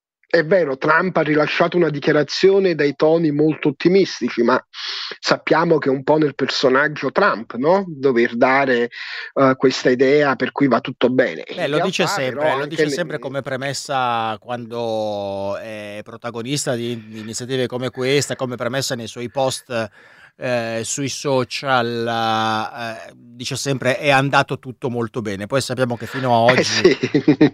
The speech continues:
Speaker 1: <laughs> Fino ad oggi non è andato nulla,
Speaker 2: No.
Speaker 1: cioè non è che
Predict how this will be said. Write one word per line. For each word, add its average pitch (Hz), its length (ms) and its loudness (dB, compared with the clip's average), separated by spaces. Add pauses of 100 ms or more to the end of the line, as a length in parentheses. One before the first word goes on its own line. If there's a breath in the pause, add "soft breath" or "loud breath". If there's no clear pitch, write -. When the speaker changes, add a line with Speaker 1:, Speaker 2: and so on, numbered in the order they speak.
(140)
Speaker 1:
<laughs> - 680 4
Fino 202 240 4
ad 202 80 0
oggi 165 260 2
non 147 140 4
è 143 40 6
andato 135 320 2
nulla, 135 440 4
Speaker 2:
No. 120 60 2
Speaker 1:
cioè 135 280 4
non 143 180 2
è 175 80 2
che 135 260 2